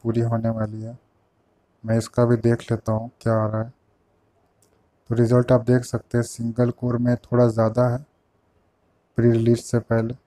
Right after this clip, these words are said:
और मल्टी कोर लगभग वही है। मैं आपको सबकी last में एक बनाकर दिखा दूंगा कि क्या हो रहा है इसमें, जो मैं अलग-अलग drivers choose कर रहा हूँ। तो,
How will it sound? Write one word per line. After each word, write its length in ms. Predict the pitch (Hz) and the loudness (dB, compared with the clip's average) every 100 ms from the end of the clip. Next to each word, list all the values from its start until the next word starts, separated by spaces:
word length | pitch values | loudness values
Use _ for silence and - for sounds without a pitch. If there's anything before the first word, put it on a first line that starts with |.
| _ _ _ _ _ | _ _ _ _ _
और 220 | 117 117 117 | -2 -2 2
मल्टी 320 | 117 117 131 | 2 2 0
कोर 220 | - 131 | 2 2
लगभग 420 | 120 117 120 123 | 4 2 2 0
वही 240 | 113 113 110 | 2 0 0
है। 180 | 107 110 _ _ _ _ _ _ _ _ _ _ _ _ _ _ _ _ _ _ _ _ _ | -2 -4 _ _ _ _ _ _ _ _ _ _ _ _ _ _ _ _ _ _ _ _ _
मैं 100 | 113 | -4
आपको 220 | 113 - | -4 -2
सबकी 680 | 123 - - 135 - _ 139 | -4 -4 0 0 0 _ -2
last 460 | 123 117 120 117 - | 2 4 4 2 -4
में 160 | 120 | 0
एक 140 | 120 120 _ _ - | 0 0 _ _ -16
बनाकर 500 | 117 110 110 110 113 | -4 -2 -2 -2 -4
दिखा 320 | 110 107 117 | -2 -2 -2
दूंगा 260 | 113 117 120 | 0 -2 -2
कि 160 | - | -6
क्या 220 | 113 - 110 | -10 -2 0
हो 280 | 107 104 | 0 -4
रहा 200 | 104 101 | -6 -6
है 60 | 98 | -6
इसमें, 340 | 101 - 101 98 _ _ _ _ _ _ _ _ | -8 -14 -18 -18 _ _ _ _ _ _ _ _
जो 280 | 110 113 113 | -4 0 0
मैं 180 | 113 117 | 2 2
अलग-अलग 480 | 113 117 113 113 110 | 4 2 2 0 0
drivers 440 | 110 107 113 113 | 2 2 2 0
choose 260 | - 110 - | -2 -4 -4
कर 180 | - 107 | -2 -2
रहा 160 | 107 101 | 0 -4
हूँ। 160 | 101 - | -6 -20
तो, 80 | - | -20